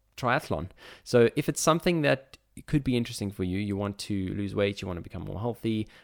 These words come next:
obviously, you know, it, it's a cardiovascular discipline and, and, you know, really good for health and, and general well-being, but also want to really break through those mental barriers, I think that now's a really good time 'cause there's an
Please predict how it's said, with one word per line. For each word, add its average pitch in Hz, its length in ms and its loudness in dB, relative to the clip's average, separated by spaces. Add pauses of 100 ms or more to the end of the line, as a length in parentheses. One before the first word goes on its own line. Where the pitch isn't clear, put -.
obviously, 107 240 -6
you 95 180 -4
know, 90 260 -4
it, 98 200 -8
it's - 140 -8
a 101 40 -6
cardiovascular 92 1200 -2 (140)
discipline 113 500 -4
and, 90 340 -6
and, 87 240 -10
you 101 60 -6
know, 87 100 -8 (160)
really 101 180 -6
good 95 160 -8
for - 140 -8
health 104 220 -2
and, 87 120 -8
and 85 160 -10
general 92 240 -6
well-being, 101 480 -6 (200)
but 113 100 -2
also 143 340 4
want 101 220 0
to 101 200 -6
really 123 260 0 (180)
break 113 240 2
through 104 180 -2
those 92 220 -2
mental 98 320 -6
barriers, 90 540 0 (400)
I 104 60 0
think 127 160 0
that 127 120 2
now's 127 260 4
a 120 60 0
really 120 220 4
good 110 180 -2
time 107 300 -2
'cause 104 100 -8
there's 104 160 -6
an 110 80 -8